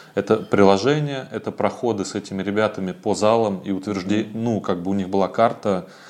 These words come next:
Speaker 1: э, на, на бумаге написанная, в каком зале, какую, э, характеристику экспозиции они придают, при каком там повороте камеры и так далее. То есть это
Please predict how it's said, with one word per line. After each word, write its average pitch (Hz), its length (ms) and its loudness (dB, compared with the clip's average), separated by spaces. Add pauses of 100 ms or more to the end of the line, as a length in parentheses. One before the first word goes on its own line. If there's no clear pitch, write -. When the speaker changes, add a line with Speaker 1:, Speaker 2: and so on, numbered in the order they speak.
(280)
Speaker 1:
э, 90 520 0 (180)
на, 98 120 0 (140)
на 98 220 0
бумаге 95 460 2
написанная, 90 800 -4 (260)
в - 100 -20
каком 104 320 0
зале, 107 540 4
какую, 98 680 -2
э, - 40 -12 (540)
характеристику 98 1040 -2
экспозиции 98 580 -4
они 90 160 -4
придают, 101 720 0
при - 120 -16
каком 101 340 -6
там 85 180 -6
повороте 95 420 -4
камеры 123 360 -2
и - 20 -2
так 92 180 -4
далее. 123 160 -2
То 95 140 -6
есть - 160 -8
это 110 220 -6